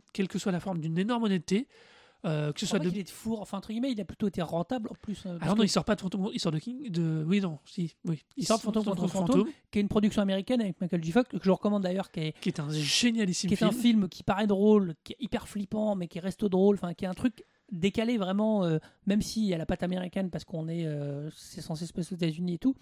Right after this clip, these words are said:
Speaker 2: on sent qu'il y a un truc, euh,
Speaker 1: C'était
Speaker 2: on sent que
Speaker 1: déjà
Speaker 2: ce mec-là a un ton différent, quoi.
Speaker 1: Voilà, il a une... il a depuis le début, depuis son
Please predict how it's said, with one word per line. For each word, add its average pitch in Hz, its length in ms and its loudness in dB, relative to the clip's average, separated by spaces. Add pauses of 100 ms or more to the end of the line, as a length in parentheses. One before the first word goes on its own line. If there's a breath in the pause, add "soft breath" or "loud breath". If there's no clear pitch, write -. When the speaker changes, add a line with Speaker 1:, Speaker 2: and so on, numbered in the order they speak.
(260 soft breath)
Speaker 2:
on 190 80 4
sent 262 180 6
qu'il - 80 -4
y 208 40 2
a 185 60 2
un 185 40 2
truc, 220 260 0
euh, 160 260 2 (540)
Speaker 1:
C'était - 160 -10
Speaker 2:
on - 20 -4
sent 160 60 0
que 147 60 4
Speaker 1:
déjà 175 140 6
Speaker 2:
ce 202 40 6
mec-là 196 240 4
a 190 40 2
un 180 40 2
ton 202 140 0
différent, 180 400 -4
quoi. - 180 -4
Speaker 1:
Voilà, 214 140 2
il 190 120 4
a 202 40 6
une... 214 200 0
il 190 140 6
a 190 80 8
depuis 202 260 2
le 254 100 2
début, 262 180 6
depuis 190 280 2
son 180 180 -2